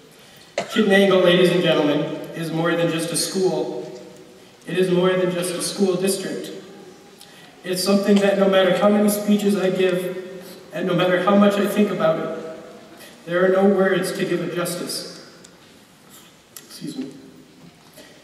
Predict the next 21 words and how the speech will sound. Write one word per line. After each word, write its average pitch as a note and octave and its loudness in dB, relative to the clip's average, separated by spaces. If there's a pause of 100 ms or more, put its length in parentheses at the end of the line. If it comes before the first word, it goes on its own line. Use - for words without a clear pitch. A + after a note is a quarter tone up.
(120)
Many G3+ 4
people G3+ 2
say G3 2
the F3 0
word F3 2
Chittenango F3 0
means E3 0 (520)
where E3 -6
the - 0
water F3 0
runs D#3 0
north, D#3+ -2 (1300)
but D#3 4
I D#3+ 6
believe E3+ 2
the E3+ 2
only F3 6
real F3+ 2
definition E3+ 0
of - -6
Chittenango D3 -2